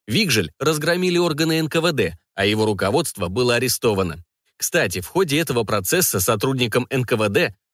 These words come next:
удалось захватить на конспиративной квартире известного боевика эсера и талантливого писателя Бориса Савенкова, несостоявшегося демократического диктатора,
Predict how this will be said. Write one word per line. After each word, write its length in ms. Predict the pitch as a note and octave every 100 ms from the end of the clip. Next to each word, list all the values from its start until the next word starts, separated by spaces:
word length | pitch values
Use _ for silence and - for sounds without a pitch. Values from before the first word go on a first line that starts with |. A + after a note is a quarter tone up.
| -
удалось 360 | A#2+ D#3 A#3+
захватить 560 | E3 D#3 C3+ B2+ G#2+ -
на 100 | B2+
конспиративной 720 | C#3 - C3+ B2+ - D#3+ B2+
квартире 560 | A#2 A2 G2+ G3+ B2+ F2 - -
известного 580 | A#2 B2+ A3 - D#3+
боевика 540 | C#3 C3+ B2+ G#2+ F3+ C#3
эсера 360 | G#2+ - G3+
и 180 | A#2 -
талантливого 760 | A#2+ A#2+ C3+ F3 C3+ B2+ A2+ A2
писателя 600 | A2+ G2+ G#3 G3+ F#3+ F3+ _
Бориса 380 | - F3+ F3 -
Савенкова, 680 | D#3 F3+ F#3+ - C3+ F#2+ D#2+ _ _ _ _
несостоявшегося 1000 | C#3+ C#3 C#3 - A#2 C3+ F3 - C#3+ C3
демократического 880 | B2+ C3 A#2 B2+ A2+ D3+ C#3+ - A#2
диктатора, 640 | A2 F#2+ - G3+ G#2+ F2